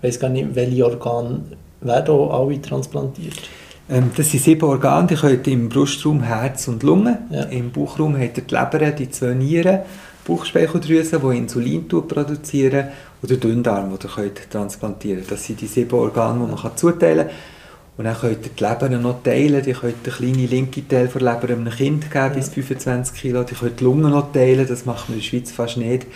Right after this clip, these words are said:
Speaker 2: Äh, grundsätzlich könntet ihr im Idealfall von einem Spender neun Empfänger transplantieren.
Speaker 1: Ja, wenn man's, wenn man's, <laughs> wenn man's noch
Speaker 2: Wenn man es wirklich
Speaker 1: aufteilt,
Speaker 2: komplett würde alles aufteilen,
Speaker 1: Ja.
Speaker 2: also Lunge und Leber noch,
Speaker 1: Aber das ist
Speaker 2: äh,
Speaker 1: auch selten der Fall.
Speaker 2: Ja, das ist eine Rarität, muss man effektiv
Speaker 1: Ja.
Speaker 2: sagen,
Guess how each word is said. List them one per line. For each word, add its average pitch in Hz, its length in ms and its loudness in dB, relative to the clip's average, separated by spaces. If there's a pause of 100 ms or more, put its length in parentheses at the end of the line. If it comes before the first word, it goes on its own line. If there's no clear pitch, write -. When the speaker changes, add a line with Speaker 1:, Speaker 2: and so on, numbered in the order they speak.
(460)
Speaker 2:
Äh, - 100 -4
grundsätzlich 143 680 2 (100)
könntet 135 440 2
ihr 139 80 4
im 123 180 4
Idealfall 123 800 2
von 131 200 -2
einem 117 260 -2
Spender 110 460 -6
neun 120 260 -2
Empfänger 95 460 -4 (100)
transplantieren. 92 720 -16 (560)
Speaker 1:
Ja, 131 220 0 (280)
wenn 120 160 0
man's, 127 300 0
wenn 127 160 2
man's, 123 180 -2
<laughs> - 60 -12
wenn 156 300 2
man's 123 160 0
noch 135 120 6
Speaker 2:
Wenn 160 120 4
man 143 80 4
es - 60 0
wirklich 139 180 6
Speaker 1:
aufteilt, 131 140 0
Speaker 2:
komplett 143 480 4
würde 147 180 6
alles 139 240 4
aufteilen, 139 400 4
Speaker 1:
Ja. 135 40 4
Speaker 2:
also 127 160 2
Lunge 127 240 4
und 131 140 -2
Leber 120 340 0
noch, 113 220 -2
Speaker 1:
Aber 123 80 4
das 117 100 2
ist - 80 2
Speaker 2:
äh, 139 40 6
Speaker 1:
auch 120 100 6
selten 123 420 4
der 131 100 -2
Fall. - 360 -4 (180)
Speaker 2:
Ja, 127 200 4
das 131 200 -2
ist 117 140 -2
eine 104 100 2
Rarität, 98 640 -4
muss 117 160 -6
man 104 120 -4
effektiv 107 500 -8
Speaker 1:
Ja. - 80 -8
Speaker 2:
sagen, - 320 -8